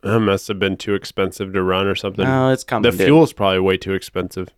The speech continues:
Speaker 2: No, it, it's supposed to be, like, the most, <laughs> God, I hate you.
Speaker 1: <laughs> Got 'em.
Speaker 2: It's like, it runs on Berkey water.
Speaker 1: Yeah, hell yeah.
Speaker 2: <laughs>
Speaker 1: The more pure the water, the better it runs.
Speaker 2: Yeah, the more miles to the gallon you get.
Speaker 1: Seltzer water.
Speaker 2: Yeah. <laughs>
Speaker 1: That, that's very interesting because, like,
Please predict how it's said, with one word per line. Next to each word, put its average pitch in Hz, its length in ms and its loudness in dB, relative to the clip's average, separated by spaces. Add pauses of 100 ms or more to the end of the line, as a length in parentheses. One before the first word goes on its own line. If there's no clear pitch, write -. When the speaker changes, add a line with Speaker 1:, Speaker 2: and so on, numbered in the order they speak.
(120)
Speaker 2:
No, 156 260 4
it, 113 180 4
it's 120 160 4
supposed 147 200 0
to - 40 -10
be, - 60 6
like, 131 100 2
the 139 80 0
most, 139 200 2
<laughs> - 180 -4
God, 147 200 0
I 151 40 2
hate - 280 -2
you. 175 840 -6
Speaker 1:
<laughs> - 80 -18
Got 110 320 0
'em. 113 200 0 (560)
Speaker 2:
It's - 140 -12
like, 113 160 -6
it 131 80 0
runs 131 240 2
on 120 100 0
Berkey 131 340 0
water. - 300 -2 (220)
Speaker 1:
Yeah, 123 280 0
hell 117 280 -2
yeah. 87 160 -2 (140)
Speaker 2:
<laughs> - 140 -12
Speaker 1:
The 131 220 0
more 117 220 4
pure 107 320 0
the 107 100 4
water, 92 300 0
the 92 80 -4
better 90 300 0
it - 60 -6
runs. 90 320 -2
Speaker 2:
Yeah, 127 220 2
the 104 140 -6
more 113 180 0
miles 107 240 0
to - 60 -8
the 110 60 -4
gallon 113 240 0
you - 60 -10
get. - 220 -4 (140)
Speaker 1:
Seltzer - 500 -8
water. 92 340 -2 (200)
Speaker 2:
Yeah. - 220 -6 (240)
<laughs> - 1040 -10
Speaker 1:
That, 143 260 4
that's 131 240 0
very 123 320 4
interesting 92 440 -2
because, 123 400 -2
like, 117 240 0